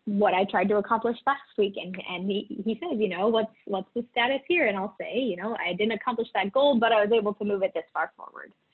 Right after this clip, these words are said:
Um, and, and even just knowing that I'm gonna have to report it to him,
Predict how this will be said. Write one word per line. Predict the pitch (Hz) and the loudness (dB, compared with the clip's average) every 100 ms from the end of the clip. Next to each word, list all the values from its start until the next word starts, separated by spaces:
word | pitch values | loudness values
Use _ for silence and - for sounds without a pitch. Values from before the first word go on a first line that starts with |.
| _ _ _ - - | _ _ _ -16 -10
Um, | 160 - - - 185 _ _ - | -10 -10 -12 -16 -18 _ _ -14
and, | 190 165 143 180 - - - - - | -10 -8 -8 -10 -14 -20 -20 -18 -10
and | 180 160 180 - | -8 -8 -10 0
even | 247 262 262 | 2 4 6
just | 254 233 | 4 4
knowing | 214 208 208 190 | 4 4 2 0
that | 160 | -2
I'm | 180 | -2
gonna | 185 | -4
have | 202 - | -6 -4
to | |
report | 185 170 - 220 185 | -4 -4 0 2 2
it | 185 - | 0 -6
to | |
him, | 165 160 151 151 | -6 -6 -6 -10